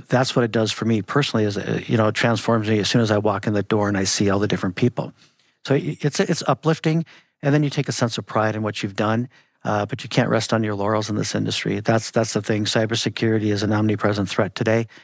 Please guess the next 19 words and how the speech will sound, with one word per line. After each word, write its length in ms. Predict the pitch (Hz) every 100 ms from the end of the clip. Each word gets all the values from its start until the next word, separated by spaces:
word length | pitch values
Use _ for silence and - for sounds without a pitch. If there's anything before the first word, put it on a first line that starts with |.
| _ _
The, 180 | 117 107
the 160 | - 101
landscape 520 | 110 110 - 110 98
changes 460 | - 113 110 107 -
hourly, 460 | 110 110 117 127 131 - _ _ -
and 360 | 117 107 107
the 100 | 107
inflection 500 | 110 104 113 110 -
of 140 | 110 104
A 180 | 104 107
I 160 | 110
probably 320 | 110 110 113
will 80 | 110
make 220 | 110 107
a 40 | 113
change 300 | - 113 104
minute 220 | 107 104
by 100 | 101
minute. 320 | 98 82 -